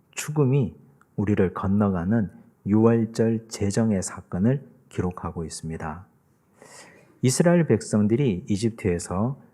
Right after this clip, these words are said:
사백삼십 년 동안 종살이했습니다. 오랫동안 기도했습니다. 오랫동안 기도하고 열심히 하나님께 간구했습니다. 그런데 하나님 때를 기다리라고 말씀도 하지 않으시고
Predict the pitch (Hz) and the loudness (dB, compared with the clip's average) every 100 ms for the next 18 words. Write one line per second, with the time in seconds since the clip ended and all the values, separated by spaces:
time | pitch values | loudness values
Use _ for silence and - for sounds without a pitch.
0 | _ - - 117 127 - 131 - 104 92 | _ -6 0 0 0 0 -2 -2 -2 0
1 | 90 92 85 107 131 - _ _ - 101 | -2 -4 -2 -2 -2 -6 _ _ -6 -2
2 | 110 113 113 98 80 - 80 78 80 92 | 0 0 0 -2 -4 -10 -10 -10 -12 -14
3 | - _ _ _ - 92 104 127 - 156 | -20 _ _ _ -6 0 2 0 0 2
4 | 175 165 - 104 87 85 - 85 90 117 | 2 0 -4 -6 -6 -6 -10 -12 -12 -16
5 | 113 _ _ _ _ _ _ - 120 151 | -18 _ _ _ _ _ _ 4 8 8
6 | 151 160 151 151 139 110 - 92 85 85 | 6 2 2 2 0 -2 -2 -2 -2 -6
7 | 87 92 107 123 - 165 160 127 127 117 | -6 0 2 0 -2 0 0 0 0 0
8 | 101 98 131 156 - _ - 101 120 120 | 0 0 -2 -2 -8 _ -4 -2 0 0
9 | 87 - 80 78 82 - 104 98 95 107 | -2 -4 -10 -10 -10 -6 -2 0 0 -2
10 | 104 127 151 - _ _ _ - 151 160 | -2 0 -2 -6 _ _ _ 4 6 4
11 | 143 98 98 101 87 82 87 78 85 _ | 2 0 0 0 -2 -4 -6 -6 -8 _
12 | 85 92 - 143 120 95 95 80 78 80 | -4 -4 -4 -4 -4 -4 -6 -6 -8 -8
13 | - 104 131 120 | -10 -6 -4 -6